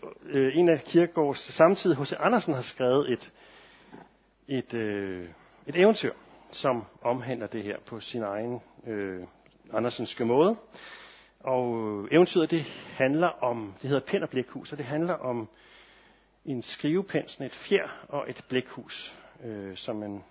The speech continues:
øh, man brugte til at skrive med, som bor i en digters hjem. Og den her pind og det her blækhus, de kommer hele tiden op og skændes om, hvem der har æren for alle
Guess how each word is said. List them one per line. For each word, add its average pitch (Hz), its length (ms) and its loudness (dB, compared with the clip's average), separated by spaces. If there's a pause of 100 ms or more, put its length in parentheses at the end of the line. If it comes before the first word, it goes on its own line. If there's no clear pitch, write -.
(240)
øh, 101 260 -10
man 104 180 -10
brugte 107 280 -10
til 117 140 -12
at 104 160 -10
skrive 104 320 -8
med, 90 140 -8 (160)
som 117 200 -8
bor 156 340 0
i 139 240 -4
en 120 100 -2
digters 135 480 -4
hjem. 104 260 -2 (1080)
Og 143 160 -6
den 202 140 4
her 190 140 2
pind - 340 0
og 165 80 -4
det - 40 -10
her 151 80 0
blækhus, 180 480 0
de 196 100 -6
kommer 180 220 -6
hele 220 220 -2
tiden 214 320 -6
op - 220 -6
og 160 80 -10
skændes - 680 -2
om, 156 180 4 (600)
hvem 165 340 6
der 170 60 2
har - 440 -2
æren 135 500 2 (100)
for - 160 -4
alle 135 400 0